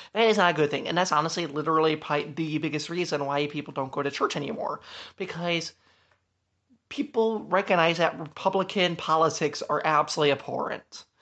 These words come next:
Um, 'cause you see, most people aren't racist. Most people aren't L G B T phobic. Most people don't hate immigrants, you know, stuff like that, you know. Uh, most people are trying to be decent human beings. And when the church is so integrated with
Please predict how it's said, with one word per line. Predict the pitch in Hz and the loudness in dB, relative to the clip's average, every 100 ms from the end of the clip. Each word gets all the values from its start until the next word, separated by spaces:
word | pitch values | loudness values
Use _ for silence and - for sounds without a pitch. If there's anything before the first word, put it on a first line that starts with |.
| - - - - | -20 -20 -20 -14
Um, | 151 151 147 143 139 135 _ - | -4 2 4 4 2 -4 _ -8
'cause | 190 | -4
you | 190 | -2
see, | 190 185 | -2 0
most | 180 180 185 | 2 0 0
people | 190 185 170 - | -8 -2 -2 2
aren't | 147 160 - _ | 2 2 -4 _
racist. | 151 151 165 208 208 - | -2 -2 0 0 0 -2
Most | 170 160 - | -2 -4 -4
people | 170 - 156 147 - _ | -6 2 2 2 -2 _
aren't | 143 156 156 - - - | -2 0 -2 -8 -16 -8
L | 147 | -4
G | 147 170 156 | -2 -2 -4
B | 156 | -4
T | - 151 | -2 -2
phobic. | 151 147 147 160 156 | 2 2 4 2 2
Most | 151 156 | -2 0
people | 165 156 151 151 - - | -2 2 2 0 -6 -2
don't | 151 156 | -2 -2
hate | 160 165 156 - | -4 -2 -2 -4
immigrants, | 143 147 147 170 170 - | -4 -4 -2 0 0 0
you | 185 | 0
know, | 175 170 | 0 -2
stuff | 170 175 | -2 -4
like | 170 - | -4 0
that, | 170 165 | 0 0
you | 175 | 0
know. | 170 165 170 170 - - - - _ | 0 0 -2 -6 -16 -20 -20 -20 _
Uh, | 147 143 139 | -4 0 2
most | 170 392 - | 2 2 2
people | 240 - 208 196 196 190 170 | 0 2 2 4 4 4 2
are | 165 | 0
trying | - 180 175 | 2 4 4
to | 170 | 2
be | 156 156 | 0 -4
decent | 156 147 139 | -6 -6 -4
human | 139 - - | -4 -6 -8
beings. | - 143 - - - - - _ | -10 -12 -12 -16 -16 -20 -20 _
And | 185 175 170 175 | -4 0 0 0
when | 180 | -2
the | 175 | 0
church | - 208 | 2 2
is | 202 | 2
so | - 185 | 0 -2
integrated | 190 185 160 165 170 | 0 0 2 0 2
with | 160 | -2